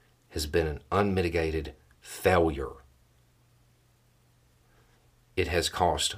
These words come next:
way too much to achieve way too little. And those contractors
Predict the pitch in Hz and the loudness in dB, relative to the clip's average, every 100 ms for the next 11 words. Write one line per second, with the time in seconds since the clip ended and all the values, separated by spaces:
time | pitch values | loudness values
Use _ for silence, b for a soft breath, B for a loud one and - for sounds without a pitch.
0 | - - 78 92 98 98 87 - - - | -10 -4 2 4 4 0 -2 -10 -8 -4
1 | 104 90 78 78 - - - b b b | -2 0 0 -2 -6 -6 -10 b b b
2 | _ - 85 80 - 80 76 67 B B | _ -6 -4 -2 -4 -4 -8 -10 B B
3 | - - 80 82 85 80 78 b _ - | -16 -4 -2 0 -2 -4 -8 b _ -4
4 | 82 71 69 58 - - _ _ - B | -4 -4 -8 -10 -14 -18 _ _ -20 B
5 | B B B _ - 76 69 67 - 98 | B B B _ -4 -2 -2 -6 0 6
6 | 110 123 82 76 - 73 71 | 6 6 0 -2 -4 -6 -6